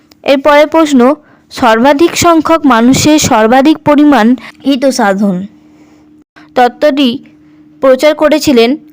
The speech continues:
অপশানে আছে রুশো, বেন্থাম, জন স্টুয়ার্ট মিল, লক।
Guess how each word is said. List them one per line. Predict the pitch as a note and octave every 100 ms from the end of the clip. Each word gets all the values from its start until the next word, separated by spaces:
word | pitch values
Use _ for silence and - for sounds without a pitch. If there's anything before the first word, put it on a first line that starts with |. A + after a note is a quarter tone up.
| -
অপশানে | A3 G#3+ - D4 D#4
আছে | D#4 D4 C4+ A3+ - -
রুশো, | A3+ A3 C4 - D4+ E4+ E4+ -
বেন্থাম, | A3 A#3 A#3+ B3 D4+ E4+ - - - A3+
জন | A#3 A#3
স্টুয়ার্ট | B3 D4 C#4 C#4
মিল, | C#4+ D#4+ G#4+ - -
লক। | A3+ A#3 A3+